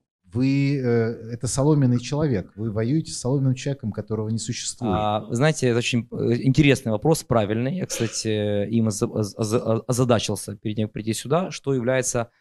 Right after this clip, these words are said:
Speaker 2: анти-, э, либертарианством. Так вот, это идеальный социализм. Вот мы с вами жили, э, в Советском Союзе, вот, это был не стопроцентный социализм, вот, потому что там было три процента частной собственности, там эти огородики,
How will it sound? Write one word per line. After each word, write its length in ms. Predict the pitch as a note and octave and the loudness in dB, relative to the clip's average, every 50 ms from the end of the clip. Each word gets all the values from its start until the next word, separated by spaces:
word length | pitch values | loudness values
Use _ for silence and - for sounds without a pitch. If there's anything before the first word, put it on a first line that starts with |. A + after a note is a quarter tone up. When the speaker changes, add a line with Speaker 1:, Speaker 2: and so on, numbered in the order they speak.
| _ _ _ _ _ _ - | _ _ _ _ _ _ 0
Speaker 2:
анти-, 520 | B2 C3 B2+ A2+ - - G#2+ G2+ - - _ - - | 2 2 2 2 0 -2 -4 -4 -4 -8 _ -10 -6
э, 260 | G#2 G2+ G2+ G2 G2 | -4 -2 0 0 0
либертарианством. 720 | F#2+ G2+ G#2+ G2 G2+ F#2+ - G#2 F#2+ F2+ F2 - - G2 | -2 -2 -2 -4 -4 -2 0 0 0 0 -2 -6 -10 -12
Так 160 | F#2 A2 - B2+ | -12 -8 -4 0
вот, 220 | C#3 C#3+ C#3 - _ _ _ _ _ _ _ _ _ | 0 0 -2 -4 _ _ _ _ _ _ _ _ _
это 440 | - C#3 - - C#3 B2+ C3 - - | -2 0 2 4 4 2 2 0 -2
идеальный 480 | - C3+ A#2+ A2 B2+ B2 A#2+ A#2 A2+ A2 | -4 0 4 6 6 6 6 6 4 2
социализм. 800 | - - A2 - - B2+ A#2 G#2+ F#2+ F#2 E2+ - - - C3 - _ _ _ _ _ _ _ _ _ _ _ _ _ _ _ _ - | 0 -2 -4 -2 0 0 0 0 0 -2 -4 -6 -8 -12 -14 -16 _ _ _ _ _ _ _ _ _ _ _ _ _ _ _ _ -12
Вот 140 | - - - | -8 0 2
мы 100 | D#3 D#3+ | 2 4
с 80 | - - | 4 4
вами 160 | D3+ C#3 C3+ | 4 6 6
жили, 560 | B2+ A#2 B2 C#3+ C3 A#2 G#2 G2 F#2+ - - - _ | 4 4 4 6 6 4 4 2 -2 -4 -6 -8 _
э, 160 | A#2+ A2+ A2 | -2 -2 -2
в 60 | G2 | 0
Советском 320 | - C3+ B2+ - - B2+ B2+ | 2 0 0 0 0 -4 -4
Союзе, 500 | - - F3 G#3 B3 G#3 A3 E3 D3+ E3 - _ _ _ _ _ | -4 -4 -2 -2 -2 -2 -4 -6 -8 -10 -12 _ _ _ _ _
вот, 320 | - C#3 C#3 B2+ A#2+ A2+ - - | -4 -2 0 0 0 0 0 2
это 220 | C#3 C#3 C3+ C3 | 2 2 2 2
был 260 | A2+ A#2+ B2 A#2 A#2+ | 2 2 4 4 6
не 180 | A#2+ B2 C#3 C#3+ | 6 6 6 6
стопроцентный 480 | B2 - B2+ A2+ A#2+ A2 B2+ C3 A#2 - | 4 2 0 0 0 0 0 -2 -2 -2
социализм, 640 | - C3+ - - E3+ F#3 G#3 A3+ G#3+ F#3 E3+ F#3+ - _ _ _ _ _ _ _ _ _ _ _ - | -2 -4 0 0 0 0 0 0 -2 -2 -4 -4 -8 _ _ _ _ _ _ _ _ _ _ _ -2
вот, 60 | B2+ | 0
потому 120 | C3 A#2+ | 0 0
что 100 | A#2 - | 0 0
там 120 | - C3 A#2 | 0 2 4
было 120 | A#2+ A#2+ | 4 4
три 120 | A#2 C#3+ B2+ | 4 2 2
процента 500 | - - B2+ - - C3+ A#2 G#2+ - G#2+ | 2 0 0 2 2 2 2 2 0 0
частной 260 | - C3+ - - D3 | -2 0 0 -2 -2
собственности, 600 | - A3+ G#3+ - - D#3 D3 C#3 - - C3 A2+ | -2 -2 -2 -2 -2 -2 -2 -2 -2 -2 -2 0
там 260 | - A#2 A2+ A2 A2+ | 0 0 0 2 2
эти 240 | A2+ A2 G#2+ - A2+ | 0 0 -2 -2 -2
огородики, 800 | A2 G#2+ G#2+ A#2 B2 C3 B2 G2 G#2+ G2+ - G#2+ G#2 G2+ G2 | -2 0 2 2 4 2 2 0 -2 -4 -4 -2 0 0 0